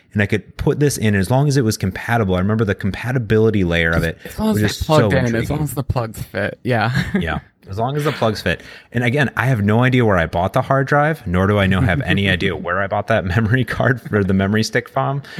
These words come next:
Speaker 1: Um, but it was there, and I totally upgraded it to, to my most modern experience of I, I just upgraded and I bought my, my parents a little nuc. Do you know about these Intel nuc machines?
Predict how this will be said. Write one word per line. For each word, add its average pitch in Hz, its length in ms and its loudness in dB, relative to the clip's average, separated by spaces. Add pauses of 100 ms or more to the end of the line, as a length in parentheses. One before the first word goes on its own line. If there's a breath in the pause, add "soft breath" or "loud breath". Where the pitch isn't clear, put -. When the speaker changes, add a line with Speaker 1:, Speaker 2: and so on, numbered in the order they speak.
(300 loud breath)
Speaker 1:
Um, 92 460 0 (220)
but 110 180 -2
it 139 180 -2
was 139 140 0
there, 220 140 2
and 110 100 2
I 98 60 2
totally 120 260 0
upgraded 101 320 0
it 92 220 -4 (240 loud breath)
to, 165 160 0
to 147 160 0
my 135 100 2
most 131 240 0
modern 214 380 2
experience 98 600 0
of 92 200 0
I, 101 160 -2 (100)
I 110 80 0
just 120 260 -2
upgraded 110 400 2
and 98 80 2
I 98 60 2
bought 98 240 0
my, 90 440 0
my 90 240 0
parents 98 400 0
a 95 40 -2
little 90 240 0
nuc. 104 400 -2
Do 104 80 -2
you 107 80 2
know 113 80 4
about 117 160 2
these 98 160 0
Intel 101 340 0
nuc 92 240 0
machines? 110 640 0